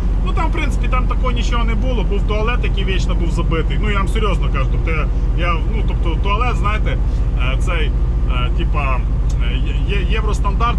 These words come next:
коли ви, е, тримаєте за шнурок, щоб ніхто з другої сторони не відкрив. Е, потім і це, ну і душ був, в принципі. Більше там нічого не було, але тим не менше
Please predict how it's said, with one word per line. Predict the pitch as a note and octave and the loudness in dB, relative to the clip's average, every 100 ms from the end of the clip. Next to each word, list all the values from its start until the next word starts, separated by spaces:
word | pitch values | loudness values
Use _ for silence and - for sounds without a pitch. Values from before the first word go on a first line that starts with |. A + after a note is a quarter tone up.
| - | 0
коли | G#3+ G#3+ | 0 0
ви, | F#3+ F3 D3+ - - - - | 0 0 0 0 0 0 0
е, | B2+ B2+ B2 - - - - - - - - | 0 0 0 0 0 0 0 0 0 0 0
тримаєте | - A3 G3 F3+ F#3+ | 0 0 0 0 0
за | - E3+ - | 0 0 0
шнурок, | - G3+ G3+ - | 0 0 0 0
щоб | - - - | 0 0 0
ніхто | D3+ A3 | 0 0
з | G3 | 0
другої | F3 G#3 | 0 0
сторони | - F#3 F#3 G#3 | 0 0 0 0
не | F#3 | 0
відкрив. | D3 - - F3+ F3 - | 0 0 0 0 0 0
Е, | E3 - - - - - - - - - - | 0 0 0 0 0 0 0 0 0 0 0
потім | - A3 G#3+ - | 0 0 0 0
і | |
це, | - F#3 F3 | 0 0 0
ну | E3+ | 0
і | D3+ | 0
душ | D#3 D3 | 0 0
був, | - - | 0 0
в | - | 0
принципі. | - - - - - | 0 0 0 0 0
Більше | - - | 0 0
там | A3+ | 0
нічого | A3 - A#3 | 0 0 0
не | A3 | 0
було, | G#3 - G#3+ | 0 0 0
але | F3+ F3 | 0 0
тим | - F#3+ | 0 0
не | G3 | 0
менше | G3+ G#3+ - - | 0 0 0 0